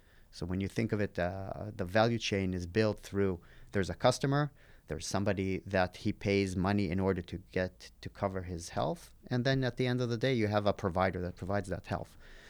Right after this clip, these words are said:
So we actually control all those three, uh, stakeholders in the ecosystem.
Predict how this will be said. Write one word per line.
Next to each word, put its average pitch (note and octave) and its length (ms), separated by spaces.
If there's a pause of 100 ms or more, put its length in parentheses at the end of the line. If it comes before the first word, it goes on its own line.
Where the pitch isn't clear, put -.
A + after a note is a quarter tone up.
So - 160
we A2+ 240
actually G#2+ 400
control A2 680
all A#2+ 260
those G#2 380
three, G2 560 (360)
uh, F2+ 120
stakeholders F2+ 720
in F2+ 100
the F2 120
ecosystem. A2 760